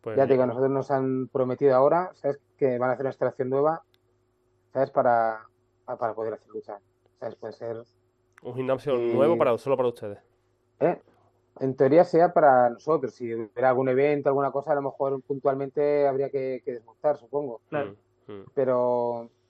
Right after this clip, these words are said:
Speaker 2: pero van a, quieren hacer una sala gemela a una que hicieron para el equipo de gimnasia acrobática. Y la verdad que sí, espectacular, ¿sabes? Eh, todo, todo madera, eh, claraboyas, luz,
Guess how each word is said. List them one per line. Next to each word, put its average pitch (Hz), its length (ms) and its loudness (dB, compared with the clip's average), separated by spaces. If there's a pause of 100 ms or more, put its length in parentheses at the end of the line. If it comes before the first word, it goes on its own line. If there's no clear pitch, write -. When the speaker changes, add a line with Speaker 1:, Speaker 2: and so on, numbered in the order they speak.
(120)
Speaker 2:
pero 127 140 -6
van 127 180 -2
a, 127 220 -4
quieren 127 180 -8
hacer 127 140 -14
una 123 80 -4
sala 123 640 2
gemela 127 460 -2
a 120 120 -6
una 123 200 -6
que 123 80 -8
hicieron 123 280 -6
para 117 400 -2
el 117 80 -8
equipo 123 240 -8
de 123 60 -4
gimnasia 120 300 -12
acrobática. 139 600 -2 (1000)
Y 123 200 4
la 113 120 2
verdad 110 180 0
que 107 80 -6
sí, 123 120 -6
espectacular, 113 680 -4 (120)
¿sabes? 113 340 -4
Eh, 107 420 -4 (440)
todo, 113 180 -4
todo 113 140 -4
madera, 110 500 0 (800)
eh, 117 140 0
claraboyas, 117 760 4
luz, 117 320 -4